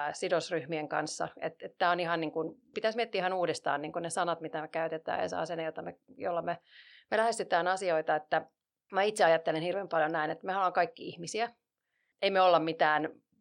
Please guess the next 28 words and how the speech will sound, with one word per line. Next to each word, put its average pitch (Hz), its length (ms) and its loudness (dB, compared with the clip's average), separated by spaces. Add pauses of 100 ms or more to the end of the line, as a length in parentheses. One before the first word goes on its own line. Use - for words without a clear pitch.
(140)
organisaatioita, 156 1080 4
vaan 160 160 0
siis 185 160 -6 (120)
organisaatioissa 165 880 0
on 165 120 0
ihmisiä 156 500 -2
töissä 156 460 0
ja, 185 140 0 (420)
ja 175 100 -4
meillä 170 180 2
jokaisella 165 440 2
ihmisellä 156 340 -4
on 156 80 -2
omat 160 240 -2
tarpeemme 156 520 0
ja 151 80 -6
me 165 100 -4
halutaan 160 600 0 (160)
tehdä 170 260 0
hyvää. 175 480 2 (720)
Lähtökohtaisestihan 170 920 0
esimerkiksi 160 440 -4
se, 160 160 6
että, 147 200 0
että - 160 0
joku 170 140 -2
toiminta 165 480 2
vaikka 147 300 -4